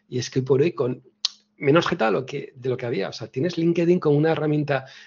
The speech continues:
espectacular para preguntar, para atacar, para, para ver qué es lo que hace falta, o sea, dentro, digamos, de todo, ¿no? Y, no sé, imagínate, yo, eh, lo que haría, intentaría, desde el punto de vista, si quieres dedicarte al mundo de ciberseguridad,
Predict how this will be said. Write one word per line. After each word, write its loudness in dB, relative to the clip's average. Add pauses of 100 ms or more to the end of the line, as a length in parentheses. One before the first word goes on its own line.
(120)
espectacular 0 (380)
para 2
preguntar, 2
para -4
atacar, -2
para, -2
para 0
ver 4
qué -4
es -4
lo 0
que -2
hace -4
falta, -6
o -18
sea, -8
dentro, -2 (300)
digamos, -8
de -4
todo, -2
¿no? -6
Y, -10 (380)
no -4
sé, -6
imagínate, -2
yo, 2 (340)
eh, 4 (200)
lo 4
que 0
haría, 2 (180)
intentaría, 2 (120)
desde -2
el -2
punto 2
de 4
vista, -6
si -10
quieres -6
dedicarte -2
al -4
mundo 2
de 0
ciberseguridad, -2